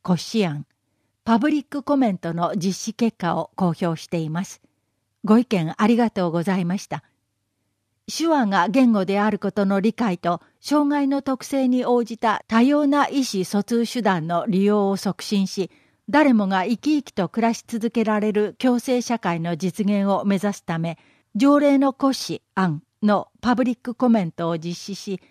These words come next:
八十三件のご意見をいただきました。今後はいただいたご意見を参考に、条例の制定に向けて取り組みます。いただいたご意見の要旨と区の考え方、条例骨子等は、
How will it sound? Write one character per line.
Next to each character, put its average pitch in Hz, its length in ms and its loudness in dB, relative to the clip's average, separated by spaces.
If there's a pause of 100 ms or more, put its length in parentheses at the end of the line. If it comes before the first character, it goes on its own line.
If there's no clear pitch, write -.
(220)
八 240 280 0
十 302 200 -2
三 285 260 0
件 175 240 0
の 165 140 -2
ご 190 160 0
意 185 60 -4
見 160 280 -4
を 160 160 -6
い 214 80 -6
た 180 140 -4
だ 165 120 -6
き 170 140 -10
ま 165 140 -6
し - 80 -18
た。 143 160 -10 (640)
今 254 240 6
後 254 100 6
は 240 240 6
い 240 140 -2
た 285 140 2
だ 294 120 0
い 277 80 -4
た 277 140 -2
ご 269 160 2
意 262 60 -4
見 180 260 -2
を 170 80 -2
参 208 260 -2
考 202 220 -2
に、 196 180 -4 (220)
条 254 240 4
例 254 180 2
の 240 140 2
制 233 260 -2
定 233 220 0
に 220 160 2
向 208 100 0
け 208 140 -4
て 185 280 -6
取 180 180 -2
り - 20 -8
組 165 220 -4
み 151 100 -6
ま 165 120 -6
す。 - 160 -18 (920)
い 226 120 0
た 302 160 2
だ 302 140 -2
い 302 80 -4
た 285 160 -2
ご 277 160 2
意 285 80 -4
見 196 260 -2
の 190 140 -2
要 240 200 2
旨 - 200 -4
と 175 240 -2
区 254 140 4
の 208 160 4
考 202 300 -2
え 185 180 -4
方、 165 320 -10 (280)
条 269 220 4
例 262 240 2
骨 254 160 0
子 - 220 -12
等 208 240 2
は、 165 200 -2